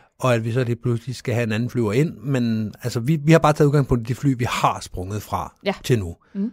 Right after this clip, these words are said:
Speaker 1: Så hvis der kommer nye fly, så må vi jo bare tage dem i den rækkefølge, de dukker op.
Speaker 2: Mm.
Speaker 1: Så i dag er vi kommet til en Beechcraft Beech nioghalvfems.
Speaker 2: Mm.
Speaker 1: Har du sprunget fra sådan en?
Speaker 2: Ja, det har jeg. Jeg har sprunget fra den nogle gange i Emporia.
Speaker 1: Ja,
Speaker 2: Og
Speaker 1: samme
Speaker 2: faktisk
Speaker 1: her.
Speaker 2: kun.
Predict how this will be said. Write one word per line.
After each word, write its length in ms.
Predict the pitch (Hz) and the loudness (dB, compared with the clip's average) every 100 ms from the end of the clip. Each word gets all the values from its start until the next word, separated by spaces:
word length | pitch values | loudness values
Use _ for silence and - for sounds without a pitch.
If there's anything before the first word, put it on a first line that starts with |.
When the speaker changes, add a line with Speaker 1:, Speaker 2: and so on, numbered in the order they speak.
| - | -4
Speaker 1:
Så 180 | 135 | -2
hvis 120 | 117 113 | -2 -2
der 60 | |
kommer 260 | 110 180 180 | 0 2 4
nye 220 | 165 175 | 4 4
fly, 240 | - 160 | 2 -2
så 140 | - 156 | -2 -4
må 120 | 156 | -2
vi 100 | 135 | 0
jo 100 | 117 | 0
bare 180 | 110 113 | 0 0
tage 160 | - | 0
dem 120 | 113 110 | -2 -2
i 40 | |
den 80 | 98 | -2
rækkefølge, 340 | 92 95 101 | -2 -4 -6
de 80 | 92 | -8
dukker 200 | 82 80 | -8 -8
op. 120 | 78 - - | -10 -14 -10
Speaker 2:
Mm. 100 | 208 415 _ _ _ _ _ _ - | -10 -10 _ _ _ _ _ _ -4
Speaker 1:
Så 140 | 147 | 0
i 80 | 143 | 6
dag 200 | 185 180 | 6 6
er 40 | 160 | 4
vi 80 | |
kommet 320 | 147 143 143 151 | 4 4 4 0
til 160 | 135 | 0
en 100 | 104 | 0
Beechcraft 680 | 101 240 - 208 190 - - - - | 4 4 6 4 4 2 -12 -4 2
Beech 340 | 185 - - - | 2 2 -8 -2
nioghalvfems. 680 | 151 139 131 131 - - - | 0 2 2 0 -8 -10 -4
Speaker 2:
Mm. 220 | 208 240 466 - - _ _ - _ - - _ _ _ _ - | -2 -2 -8 -18 -20 _ _ -20 _ -20 -20 _ _ _ _ 2
Speaker 1:
Har 100 | 160 | 4
du 80 | 220 | 8
sprunget 240 | 214 185 | 8 8
fra 40 | |
sådan 200 | 135 110 | 6 2
en? 80 | 90 - _ _ 202 | -2 -10 _ _ -10
Speaker 2:
Ja, 120 | 180 294 - _ _ - | 0 0 0 _ _ -14
det 80 | 226 | -8
har 160 | 196 | -6
jeg. 120 | 226 330 _ _ | -6 -8 _ _
Jeg 80 | 233 | -8
har 60 | 247 | -6
sprunget 340 | - 240 277 | -8 -8 -6
fra 160 | - 240 | -4 -6
den 100 | 262 | -4
nogle 160 | 247 208 | -6 -2
gange 320 | 214 233 269 - | -2 -2 -8 -8
i 280 | 233 247 - | -4 -4 -4
Emporia. 380 | 254 214 180 185 - _ _ - | -8 -6 -4 -6 -12 _ _ -14
Speaker 1:
Ja, 160 | - - - - | -12 -14 -10 -4
Speaker 2:
Og 60 | |
Speaker 1:
samme 100 | - | 0
Speaker 2:
faktisk 160 | 262 202 | 0 0
Speaker 1:
her. 40 | |
Speaker 2:
kun. 200 | - 277 | 0 0